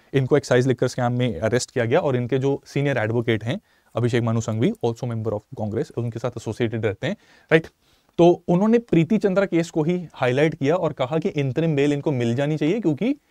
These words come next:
विमेन के लिए एक्सेप्शन है, ठीक है। दिल्ली कोर्ट ने सारी आर्गुमेंट्स को सुन लिया है और फिलहाल अपने रूलिंग को रिजर्व पर रख दिया है, राइट। And ये एक शॉर्ट हिस्ट्री है पीएमएलए की, ठीक है, Prevention of Money Laundering Act।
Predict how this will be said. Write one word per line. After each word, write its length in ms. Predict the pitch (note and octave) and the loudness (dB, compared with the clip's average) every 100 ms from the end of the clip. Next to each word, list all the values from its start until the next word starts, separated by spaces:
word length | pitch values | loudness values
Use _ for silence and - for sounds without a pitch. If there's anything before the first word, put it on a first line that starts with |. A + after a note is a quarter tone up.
| _ B2 | _ 0
विमेन 280 | D3+ E3 | 2 4
के 100 | E3 | 2
लिए 200 | B2+ D#3+ D#3 | 2 0 -2
एक्सेप्शन 560 | D3+ - C#3 - C3+ | -6 -4 -6 -4 -6
है, 160 | A2 - _ _ _ _ _ | -6 -12 _ _ _ _ _
ठीक 120 | D#3 | 4
है। 100 | G#3 - _ _ | 4 2 _ _
दिल्ली 320 | A#2 C#3 F#3+ | 4 6 6
कोर्ट 220 | G#3+ F#3 F3+ | 6 6 6
ने 140 | F#3+ | 0
सारी 280 | - D3 E3 | 4 4 6
आर्गुमेंट्स 400 | D#3 C#3+ D#3+ E3+ | 4 4 -2 -2
को 80 | E3+ | -4
सुन 220 | - A#2+ | -2 0
लिया 200 | B2+ C3+ | 2 2
है 180 | D3+ A3 | 0 0
और 200 | D#3 D3 | -2 0
फिलहाल 420 | - E3 E3 C#3+ | 2 2 2 0
अपने 360 | - - D3+ C4 - _ _ _ _ - | -2 -2 -2 -2 -6 _ _ _ _ 0
रूलिंग 380 | A#2+ C#3+ F3+ F3 | 4 6 6 6
को 200 | F3+ D#3+ | 4 4
रिजर्व 380 | B2 A2+ C#3+ | 2 4 4
पर 200 | D#3 C3+ | 4 0
रख 160 | A2+ - | 0 -2
दिया 180 | G#2 G2+ | -2 -4
है, 80 | - _ _ _ | -6 _ _ _
राइट। 180 | F#3+ - _ _ _ | 2 2 _ _ _
And 260 | C#3 D3 D#3 - - | 2 2 2 -4 -12
ये 400 | G#2 A#2+ G#3+ A#3 | -2 4 4 4
एक 140 | F#3+ F3+ | 0 0
शॉर्ट 320 | - E3 F#3+ | -2 -2 -2
हिस्ट्री 340 | D3 - C#3 | -6 -6 -2
है 80 | C#3+ | 0
पीएमएलए 580 | F3 C3 A#2 A#2 G2 F#2+ | 0 0 0 0 0 -2
की, 120 | - _ _ _ _ _ - | -4 _ _ _ _ _ 0
ठीक 100 | E3 | 0
है, 60 | |
Prevention 440 | E3 B2+ B2 A#2 D#3+ | 2 0 0 0 -2
of 100 | D3+ | -2
Money 220 | A#2 B2+ | -2 0
Laundering 340 | A2 G#2 D#3 | 0 0 0
Act। 280 | C#3+ A2+ - | -2 -6 -8